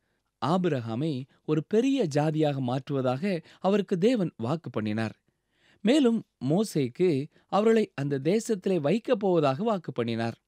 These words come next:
அந்த இஸ்ரவேல் ஜனங்களை அந்த தேசத்திலே நிலைநிறுத்தப் போவதாக யோசுவாவிற்கும் வாக்கு பண்ணினார். மேலும் தாவீதின் வம்சத்திலே வருகிற ஒருவர் என்றென்றைக்கும் அரசாளுவார் என்று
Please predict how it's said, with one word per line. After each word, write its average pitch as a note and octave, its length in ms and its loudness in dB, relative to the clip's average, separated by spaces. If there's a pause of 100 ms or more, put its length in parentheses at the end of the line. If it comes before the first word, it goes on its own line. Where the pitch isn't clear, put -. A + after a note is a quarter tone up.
(580)
அந்த B2+ 260 0
இஸ்ரவேல் E3 420 2
ஜனங்களை C#3 500 -2 (280)
அந்த E3 180 2
தேசத்திலே G#3 600 0 (120)
நிலைநிறுத்தப் A3 680 0
போவதாக D3+ 640 -2 (260)
யோசுவாவிற்கும் C#3+ 880 0 (100)
வாக்கு A2+ 300 -8
பண்ணினார். G#2 540 -4 (680)
மேலும் B3+ 440 2 (220)
தாவீதின் F3+ 420 0
வம்சத்திலே C#3+ 540 -2
வருகிற C3+ 360 0
ஒருவர் A#2+ 420 0 (360)
என்றென்றைக்கும் G3 800 2 (180)
அரசாளுவார் F#3 640 0
என்று G#3+ 360 0